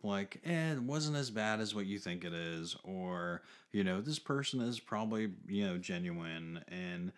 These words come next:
you know, and I, <laughs> and I, so, like,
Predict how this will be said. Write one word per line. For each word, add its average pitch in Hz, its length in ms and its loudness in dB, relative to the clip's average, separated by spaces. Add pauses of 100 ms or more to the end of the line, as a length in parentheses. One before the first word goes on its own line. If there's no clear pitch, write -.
(260)
you 113 160 2
know, 117 380 2
and 143 280 0 (240)
I, 151 260 2 (260)
<laughs> - 720 8 (600)
and 143 300 8 (380)
I, 180 340 6 (1400)
so, 147 340 2
like, 127 300 2